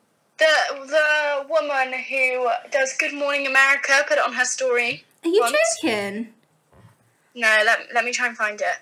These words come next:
Speaker 2: That's pretty sick. The woman who
Speaker 1: Um,
Speaker 2: does Good Morning America has seen us giggle. <laughs>
Speaker 1: <laughs> Well, she put on her story saying something like, um, "Recommend Sanditon," or "My next watch is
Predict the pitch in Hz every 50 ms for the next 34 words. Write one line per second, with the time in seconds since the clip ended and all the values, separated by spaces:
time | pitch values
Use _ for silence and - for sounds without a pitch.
0 | - 277 269 262 - - - - - - - - - 240 - - - _ _ _
1 | - _ _ _ _ _ _ _ - - - - _ _ - - 254 254 269 285
2 | 302 311 294 302 - 320 302 - 269 262 262 - 269 262 254 254 247 247 247 247
3 | 247 247 247 240 233 220 226 214 202 202 202 - 208 202 - - - - - 233
4 | 220 214 202 214 214 - - - 254 - - 233 - 226 220 214 208 190 202 214
5 | 214 - - - - - - - - _ - - _ _ _ _ _ _ _ _
6 | _ _ _ _ _ _ _ - - - - 269 - - - - - - - -
7 | - - 359 381 392 415 415 403 440 415 381 381 330 349 339 339 - - 349 339
8 | 311 277 - 269 240 226 233 233 - 240 - - 233 226 226 220 196 190 185 -
9 | - - - 202 202 196 185 190 190 190 _ _ _ _ _ _ _ _ _ -
10 | 247 254 240 - - 240 247 240 220 214 220 226 220 - 247 233 226 226 226 208
11 | 202 - - 214 190 185 185 185 185 190 190 196 202 202 196 190 - - _ -
12 | - 226 233 233 240 240 202 - - - 240 240 - - - 214